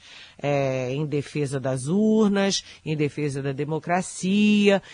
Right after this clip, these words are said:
que não vai na gestão dele botar a Câmara fazendo manifestação toda hora,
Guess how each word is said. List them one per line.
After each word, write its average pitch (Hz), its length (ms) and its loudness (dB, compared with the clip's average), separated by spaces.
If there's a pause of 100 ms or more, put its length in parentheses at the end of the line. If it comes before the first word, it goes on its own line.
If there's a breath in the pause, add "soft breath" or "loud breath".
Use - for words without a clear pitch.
(100)
que 185 140 0
não 175 240 2
vai 170 380 4
na 139 320 -2
gestão 147 520 -4
dele 139 300 -2
botar 143 320 -2
a 135 60 2
Câmara 139 440 -4
fazendo 135 540 -6
manifestação 127 720 -8
toda 151 380 0
hora, 190 680 10